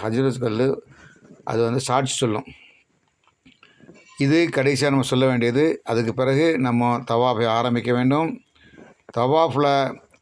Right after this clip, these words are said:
முதல் மூன்று சுத்துகள் ரமல் செய்யணும். ரமல்ங்கிறது கொஞ்சம் பைல்வான் மாதிரி நடக்கிறது. இது ஒரு சுன்னத்தான ஒரு அமல்.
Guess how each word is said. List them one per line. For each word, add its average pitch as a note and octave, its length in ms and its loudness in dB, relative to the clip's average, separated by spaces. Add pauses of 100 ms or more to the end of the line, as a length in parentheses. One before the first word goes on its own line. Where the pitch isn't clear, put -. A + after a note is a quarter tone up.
(180)
முதல் C#3 420 2
மூன்று D3 460 2
சுத்துகள் C#3 500 0 (680)
ரமல் C3+ 380 2
செய்யணும். A2+ 260 -2 (1120)
ரமல்ங்கிறது D3 1000 2 (540)
கொஞ்சம் B2+ 380 0
பைல்வான் D3+ 360 2
மாதிரி D3 240 2
நடக்கிறது. B2 460 0 (500)
இது C3+ 140 2
ஒரு C#3+ 160 2
சுன்னத்தான D3+ 440 0
ஒரு C#3+ 140 2
அமல். B2 280 0